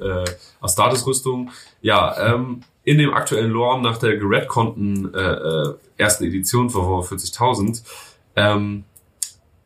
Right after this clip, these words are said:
ist, äh, Natase auf einmal weiblich und,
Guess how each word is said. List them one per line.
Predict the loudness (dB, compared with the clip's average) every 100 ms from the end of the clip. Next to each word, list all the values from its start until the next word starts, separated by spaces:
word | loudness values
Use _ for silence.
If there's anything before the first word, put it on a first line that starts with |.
| _ _ 0
ist, | 2 4 2 0 -4 -6 -2
äh, | 0 2 0
Natase | 0 0 0 0 0 0 0 -2
auf | -4 -4
einmal | -2 0 0 0
weiblich | 0 2 0 -2 -4 -2
und, | -2 0 -2 -4